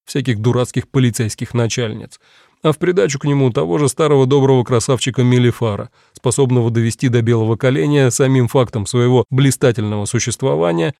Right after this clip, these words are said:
беспардонно счастливого в браке, так что нормальным людям противно смотреть. Но вряд ли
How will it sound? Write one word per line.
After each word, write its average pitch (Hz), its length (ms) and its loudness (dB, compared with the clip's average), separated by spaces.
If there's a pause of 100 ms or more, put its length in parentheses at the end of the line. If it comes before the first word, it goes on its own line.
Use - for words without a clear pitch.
(160)
беспардонно 147 680 0
счастливого 143 680 0
в 123 100 -2
браке, 120 540 -2 (100)
так 120 220 -2
что 120 320 0
нормальным 117 600 2
людям 120 420 0
противно 113 440 0
смотреть. 117 560 -2 (440)
Но 151 140 0
вряд 180 300 -4
ли 113 160 -10